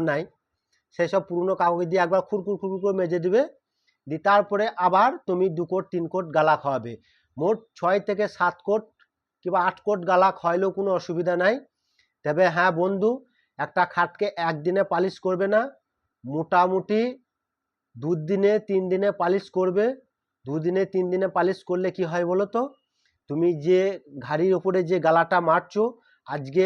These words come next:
কথার জন্য বললাম দু কোট মারলে, কথার জন্য বলা হলো যে আজকে দু কোট মারলে, দু কোট মারার পরে সেই গালাটা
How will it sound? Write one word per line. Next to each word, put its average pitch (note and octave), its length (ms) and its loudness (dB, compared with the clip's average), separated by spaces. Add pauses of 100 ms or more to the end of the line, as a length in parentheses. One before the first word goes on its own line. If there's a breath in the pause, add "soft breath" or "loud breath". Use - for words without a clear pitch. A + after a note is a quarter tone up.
(280)
কথার E3+ 260 2
জন্য G3 160 0 (120)
বললাম G3 280 4
দু A#3+ 120 -4
কোট G#3+ 180 2
মারলে, C#3 340 2 (720)
কথার E3 220 0
জন্য G3+ 180 0 (100)
বলা F3+ 240 4
হলো G#3+ 180 4
যে G3+ 120 2
আজকে G#3 260 4
দু G3+ 160 0
কোট G#3+ 200 2 (100)
মারলে, G#3+ 280 4 (560 soft breath)
দু D3 200 -4
কোট G3+ 240 0
মারার F#3+ 280 2
পরে G3 240 2
সেই G#3+ 200 0
গালাটা F3 420 4